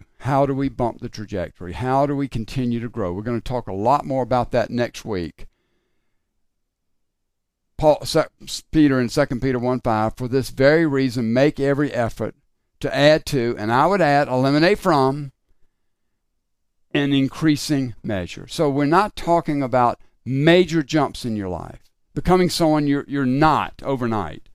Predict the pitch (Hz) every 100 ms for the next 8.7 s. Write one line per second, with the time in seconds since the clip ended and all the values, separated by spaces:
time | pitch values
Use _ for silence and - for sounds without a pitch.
0 | _ _ _ _ - 117 175 170 151 131
1 | - 131 131 113 107 - 104 92 82 110
2 | 117 160 147 135 113 131 120 104 - 113
3 | 110 - 98 90 82 - 80 90 50 -
4 | - _ _ _ _ _ _ _ _ _
5 | _ - 131 123 113 - _ - 143 120
6 | 113 101 147 - - - _ _ _ -
7 | 117 117 107 113 - 107 110 - _ -
8 | 110 95 - 160 127 98